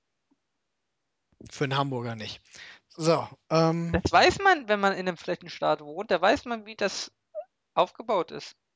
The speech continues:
Speaker 1: Nee, die meisten Leute nicht.
Speaker 2: Siehst du? Ich dachte irgendwie, Kommunen sind kleine Länder.
Speaker 1: Im Prinzip ist es ja auch so.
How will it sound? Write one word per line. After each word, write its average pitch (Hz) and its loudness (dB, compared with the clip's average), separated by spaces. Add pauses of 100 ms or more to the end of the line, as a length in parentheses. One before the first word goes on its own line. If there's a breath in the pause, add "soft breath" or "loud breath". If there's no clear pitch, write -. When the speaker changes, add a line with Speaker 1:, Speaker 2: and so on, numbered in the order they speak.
Speaker 1:
Nee, 120 -8 (360)
die 127 -10
meisten 113 -10
Leute 117 -10
nicht. 117 -14 (380)
Speaker 2:
Siehst - -14
du? 220 -10
Ich 196 -10
dachte 294 4
irgendwie, 233 -8
Kommunen 214 -8
sind 202 -10
kleine 202 0
Länder. 180 -4 (1400 loud breath)
Speaker 1:
Im 151 4
Prinzip 156 4
ist 170 4
es 143 -2
ja 117 -2
auch 113 -8
so. 117 -12